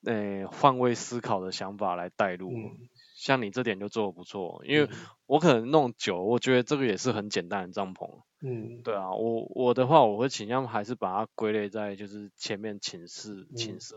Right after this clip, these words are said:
Speaker 1: 类的，
Speaker 2: 嗯。
Speaker 1: 寝室帐，然后它是蒙古包型的。
Speaker 2: 嗯。
Speaker 1: 但的确它的材质有做出比较不一样的突破。
Speaker 2: 对，对。
Speaker 1: 对。对。
Speaker 2: 我觉得这就是不一样的，就是应该是说，
Speaker 1: 嗯。
Speaker 2: 你会走到这个进阶点，就是它是不一样的，
Speaker 1: 嗯。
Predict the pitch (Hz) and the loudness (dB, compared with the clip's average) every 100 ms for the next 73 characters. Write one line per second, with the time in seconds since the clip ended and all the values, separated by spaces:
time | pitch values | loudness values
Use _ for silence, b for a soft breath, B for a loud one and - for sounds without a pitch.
0 | 101 101 90 - - 117 107 113 104 113 | -10 -8 -8 -12 -12 -10 -10 -12 -8 -6
1 | 87 - _ - 98 107 110 107 110 104 | -6 -10 _ -14 -10 -6 -6 -6 -12 -14
2 | 98 101 95 - 90 95 - 139 117 107 | -10 -10 -10 -6 -6 -8 -12 -10 -8 -10
3 | B B _ 170 165 131 120 147 139 123 | B B _ -2 0 0 4 4 4 2
4 | - 107 104 98 98 90 - 117 - 113 | 0 -6 -6 -8 -8 -8 -8 -8 -8 -10
5 | - 95 110 113 110 98 101 92 - 90 | -12 -10 -10 -10 -12 -12 -12 -14 -14 -14
6 | - 95 98 110 - - _ _ _ 113 | -8 -8 -6 -8 -12 -18 _ _ _ -10
7 | 113 123 _ _ _ - - _ _ _ | -10 -14 _ _ _ -20 -20 _ _ _
8 | - - - - - 143 175 196 190 185 | -16 -14 -16 -20 -4 -2 0 0 -2 -2
9 | 196 160 135 127 104 - _ _ - 165 | 2 2 4 2 -2 -6 _ _ -8 -2
10 | 175 160 160 165 160 165 160 156 151 151 | 0 0 0 -2 -4 -4 -4 -2 0 0
11 | 151 139 107 95 92 _ _ _ _ _ | -4 -16 -20 -20 _ _ _ _ _ _
12 | _ - 117 196 202 107 120 139 123 123 | _ -4 2 2 2 2 2 2 -2 0
13 | 147 110 110 107 107 90 110 113 110 123 | -2 -2 -2 -2 -2 -4 -6 -8 -8 -8
14 | 120 - 135 95 104 107 85 - - | -8 -8 -8 -8 -6 -6 -6 -10 -20